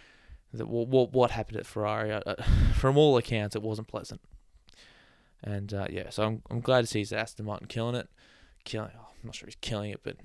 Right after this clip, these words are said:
you know, he, he looks like he's having fun again, which is good. Um, a, a weird moment between <laughs> Lando Norris and Esteban Ocon. I think if you watch the thing, at, uh,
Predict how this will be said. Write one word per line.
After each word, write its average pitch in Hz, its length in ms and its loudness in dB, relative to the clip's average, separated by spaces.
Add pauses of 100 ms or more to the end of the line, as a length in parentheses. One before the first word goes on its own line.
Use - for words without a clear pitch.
you - 120 -14
know, 76 120 -16
he, 131 340 -2
he 151 140 -4
looks 165 180 -2
like 143 100 -2
he's 117 120 -4
having 104 180 -6
fun 104 220 -12
again, 104 280 -16
which 117 200 -10
is - 80 -12
good. - 160 -14 (720)
Um, 143 340 -4 (200)
a, - 80 -14 (140)
a 156 60 2
weird 185 320 0
moment 147 420 -2 (680)
between 131 540 -2 (100)
<laughs> - 100 2
Lando 123 380 0
Norris 117 320 0
and 113 220 -4
Esteban 117 340 -2
Ocon. 139 380 0 (1160)
I 80 140 0
think 175 520 0 (100)
if - 320 -2
you 127 100 0
watch 175 240 0
the 127 280 4 (180)
thing, 123 180 2
at, 107 120 -4 (220)
uh, 107 280 -2